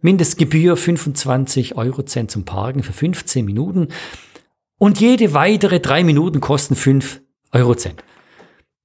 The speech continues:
Also was kostet jetzt bitte eine Stunde Parken? Das ist ein Angebot, das ist nicht einfach. Hier muss ich viel Energie reinsetzen, sagen, „Okay, was hat er nochmal? Drei Minuten, fünf Cent, eine Stunde?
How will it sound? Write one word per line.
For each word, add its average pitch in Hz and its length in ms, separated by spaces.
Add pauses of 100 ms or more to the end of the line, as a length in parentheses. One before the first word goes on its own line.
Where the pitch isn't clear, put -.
(180)
Also 156 160
was 131 220
kostet 139 380
jetzt - 180
bitte - 240
eine 123 240
Stunde 113 360
Parken? - 480 (520)
Das 123 160
ist 147 140
ein 139 80
Angebot, 170 480
das 139 100
ist 143 220
nicht - 240
einfach. 185 400
Hier 139 160
muss 139 160
ich 135 140
viel 160 160
Energie 156 360
reinsetzen, 156 460
sagen, - 120
„Okay, - 300 (140)
was 160 260
hat 226 140
er 202 40
nochmal? 202 300
Drei 123 320
Minuten, 208 540
fünf 214 400
Cent, 214 420 (200)
eine 190 280
Stunde? 202 560